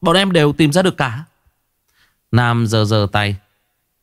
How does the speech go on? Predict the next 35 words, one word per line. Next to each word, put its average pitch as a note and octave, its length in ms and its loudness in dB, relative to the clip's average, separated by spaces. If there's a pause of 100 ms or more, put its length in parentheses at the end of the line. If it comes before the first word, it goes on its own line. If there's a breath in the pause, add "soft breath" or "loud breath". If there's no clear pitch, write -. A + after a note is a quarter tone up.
(340)
Như D2 140 -2
vậy C#2 240 -4
là D2 100 -2
quá D#2+ 180 -2
đủ E2 180 0
để C2 140 -4
cho D2+ 160 -6
nó E2+ 460 -2 (280)
trả A#1+ 260 -6
giá C#2+ 240 -4
rồi. C#2+ 160 -6 (580)
Còn E2 140 0
những E2 140 0
thứ G#2 120 0
khác, B2+ 240 -4 (920 soft breath)
thằng A2+ 160 -2
Tuấn B2+ 160 0
lại C3+ 140 -2
lấy A2 180 0
thêm D#3 200 0
một F2 120 -2
tập F2 140 -2
hồ E2 160 -2
sơ. A2 280 0 (360)
Còn G#2 140 0
đây A#2+ 160 2 (520)
là A#2 120 2
những B2 160 -2
kẻ C3 140 -2
có A#2+ 80 2
liên C3+ 180 2
quan B2+ 180 -2
đến C3+ 140 -2
Huy C#3+ 140 0
Sẹo. G#2+ 280 -6